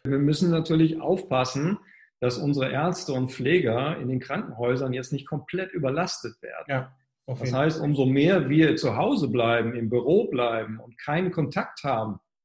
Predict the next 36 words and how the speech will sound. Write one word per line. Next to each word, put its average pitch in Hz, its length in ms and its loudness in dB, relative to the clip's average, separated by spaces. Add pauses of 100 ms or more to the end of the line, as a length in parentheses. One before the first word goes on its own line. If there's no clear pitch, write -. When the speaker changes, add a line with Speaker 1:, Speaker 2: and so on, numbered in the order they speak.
(140)
Speaker 1:
zu 147 240 -2
unseren 120 720 0 (340)
Familienangehörigen, 123 880 2
was 113 140 0
auch 110 80 -4
immer, 139 220 -2
zu 120 100 -4
den 110 80 -2
Omas, 139 440 -2
Opas, 135 560 -4 (280)
umso 135 340 0
besser 160 280 2
natürlich 165 380 0
für 147 60 -10
die 131 100 -2
Krankenhäuser. 135 800 -6
Warum? 123 320 -4
Weil 131 100 0
die 131 60 0
jetzt 135 200 -4
einfach 131 200 -12
Zeit 196 360 -2
gewinnen, 131 460 2
die 107 80 -2
können 151 220 -2
sich 135 140 -6
vorbereiten, 127 880 -4
die 110 100 -14
können 135 340 -6
neue, 131 420 0 (120)
äh, 120 360 -6
neue 139 260 0
Stationen 165 640 2
aufmachen. 120 840 -4
Und 131 200 -8
Speaker 2:
Mhm. 135 280 -6